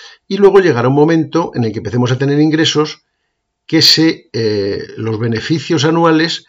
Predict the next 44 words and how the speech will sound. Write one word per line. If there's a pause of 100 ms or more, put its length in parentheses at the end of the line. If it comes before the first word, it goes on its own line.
(100)
se
descontarán
de
esas
pérdidas
que
ha
habido (260)
en
los
años
de
creación
del
edificio,
hasta
que
llegue
un
momento
que
nos
juguemos
esas
pérdidas (300)
y
entonces
ya (500)
tengamos
beneficios,
mm, (600)
pagables
al
fisco
y
entonces
pues
empecemos
a
pagar (320)
el
impuesto
de
sociedades.